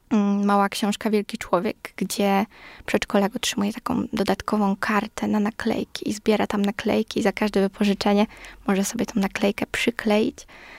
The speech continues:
I to wtedy są ogromne emocje, y, oczywiście u przedszkolaków, chociaż u nas też, jak widzimy ich reakcje na, na te naklejki, a na koniec otrzymują, gdy zbiorą już wszystkie naklejki, otrzymują specjalny dyplom małego czytelnika.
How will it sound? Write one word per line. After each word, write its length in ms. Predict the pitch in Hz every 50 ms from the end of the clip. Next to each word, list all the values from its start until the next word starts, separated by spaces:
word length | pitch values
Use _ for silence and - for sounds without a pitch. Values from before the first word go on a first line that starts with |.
| - - - -
I 100 | - 214
to 140 | - - -
wtedy 340 | - - - - 196 185 190
są 180 | - - 196 175
ogromne 500 | - - 185 - 196 190 185 185 180 180
emocje, 500 | - 190 185 175 180 180 - - 240 262 - - - - - - - - - 196
y, 120 | 190 196 -
oczywiście 400 | - - - 185 185 - - -
u 40 | 202
przedszkolaków, 520 | - - 214 - - - 240 196 - -
chociaż 200 | 269 - - 262
u 100 | 240 233
nas 200 | 226 208 196 -
też, 200 | - - 190 180
jak 140 | 180 175 185
widzimy 400 | 175 180 180 185 196 185 185 196 - _
ich 260 | - 196 185 - -
reakcje 520 | - 196 196 - 190 190 - - - - 190
na, 240 | 185 190 190 190 196
na 140 | 196 196
te 140 | 196 - 196
naklejki, 480 | 190 190 - - - 214 240 - - -
a 80 | - 202
na 120 | 202 196
koniec 320 | - - 269 277 254 240 -
otrzymują, 560 | 220 - - - 214 208 214 220 214 202 208
gdy 160 | - 180 202
zbiorą 300 | 185 190 208 202 202 190
już 100 | 185 190
wszystkie 320 | - - - - - - -
naklejki, 500 | - 208 - - 254 277 262 - 269 - - - - - - - - - -
otrzymują 560 | - - - - 196 196 196 196 196 190 202 220 - -
specjalny 640 | - - - - 190 - - 214 190 196 196 190 185 175
dyplom 560 | 175 196 190 196 - - - - 190 185 185
małego 480 | 196 196 185 - - - - 240 -
czytelnika. 640 | - - - - - - - - - - - - -